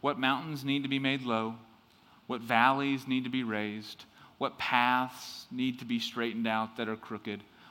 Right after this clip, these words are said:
What rough spots need to be made level in your life, in the way that you're thinking about how you live, your values, your priorities, your relationships, and ultimately your heart?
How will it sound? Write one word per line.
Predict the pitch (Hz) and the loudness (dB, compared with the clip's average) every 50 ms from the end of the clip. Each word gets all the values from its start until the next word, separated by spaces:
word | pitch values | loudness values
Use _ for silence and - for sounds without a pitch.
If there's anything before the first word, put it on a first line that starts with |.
| - - | -8 -2
What | 123 131 127 - 113 | 0 0 0 0 2
rough | 113 120 120 117 | 4 4 4 2
spots | - - - - 127 123 123 98 - - - | 0 -4 0 4 4 4 4 2 -2 -6 -4
need | 123 120 120 120 117 | 0 0 0 0 0
to | 117 | 0
be | 117 113 | 0 0
made | 110 110 110 113 104 | 0 0 0 -2 -4
level | 110 123 135 120 92 73 - - - - - _ _ _ _ _ - _ _ _ - _ _ _ _ _ _ _ - | -4 -6 -6 -6 -8 -12 -14 -16 -20 -20 -20 _ _ _ _ _ -20 _ _ _ -20 _ _ _ _ _ _ _ -10
in | - 101 | -8 -8
your | 95 90 | -6 -6
life, | 92 101 120 139 151 151 151 - - - - - - _ - _ _ _ - _ _ _ _ _ _ _ _ - - - _ _ _ _ | -4 -2 -2 -2 -2 -4 -6 -12 -16 -18 -20 -20 -20 _ -20 _ _ _ -20 _ _ _ _ _ _ _ _ -20 -20 -20 _ _ _ _
in | - - | -10 -6
the | 101 | -4
way | 104 107 | -4 -2
that | 101 95 - | -4 -4 -8
you're | 104 95 | -8 -8
thinking | - - 120 127 - - 143 135 | -4 -4 -4 -4 -2 -4 -4 -2
about | 123 127 120 123 | 0 0 -2 -2
how | 131 127 | 0 -2
you | 127 127 123 123 120 | -2 0 0 -2 -2
live, | 120 123 127 127 127 127 123 123 - - - | -2 -4 -4 -6 -6 -10 -12 -16 -20 -16 -12
your | - 98 92 | -10 -10 -6
values, | 95 104 104 117 135 139 131 135 135 131 123 - 110 | -2 0 2 2 2 0 -2 -4 -4 -6 -6 -8 -10
your | 98 | -10
priorities, | - - 104 95 101 113 127 131 135 131 127 127 123 - - | -8 -8 -6 -6 -4 -6 -6 -6 -6 -6 -8 -8 -10 -10 -10
your | 98 95 | -10 -10
relationships, | 90 90 82 85 92 104 117 117 - 131 127 - - 135 131 - - - - - - - - - - - - - - _ _ - - _ - _ _ _ - | -8 -8 -8 -6 -6 -6 -6 -6 -8 -10 -10 -10 -10 -12 -12 -14 -14 -14 -14 -16 -16 -20 -20 -20 -20 -20 -20 -20 -20 _ _ -20 -20 _ -20 _ _ _ -10
and | 110 113 | -8 -6
ultimately | 135 156 - - 143 - - 127 | -6 -8 -8 -10 -10 -8 -6 -6
your | 113 104 92 | -6 -6 -6
heart? | - - 160 180 131 | -6 -6 -8 -8 -8